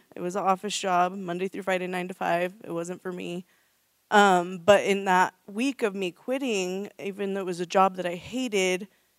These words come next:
I finally, V S S M was going on, and my, one of my best friends, Priscilla, was in her first year, and she had been begging me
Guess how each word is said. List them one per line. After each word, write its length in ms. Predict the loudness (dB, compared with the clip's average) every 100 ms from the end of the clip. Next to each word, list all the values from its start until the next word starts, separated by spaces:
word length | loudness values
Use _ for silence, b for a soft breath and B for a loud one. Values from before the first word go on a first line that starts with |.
| _ _ _ 2
I 140 | 2
finally, 800 | 4 4 4 2 -2 -2 -4 -6
V 160 | -4 -4
S 160 | -2 -4
S 160 | 2
M 160 | 2 2
was 140 | 0
going 260 | 0 -2 -2
on, 160 | -4
and 80 | -4
my, 160 | -6 -6
one 160 | -8
of 80 | -6
my 80 | -6
best 300 | 2 2 2
friends, 240 | -2 -4
Priscilla, 500 | -6 -4 0 2 2
was 220 | 2 -2 -6
in 80 |
her 80 | -8
first 420 | -8 -6 -4 -4
year, 160 | -6 -6
and 160 | -6 -4
she 160 | -4
had 100 | -4
been 180 | -6 -6
begging 460 | -4 -4 -2 -8 -8
me 280 | -10 -14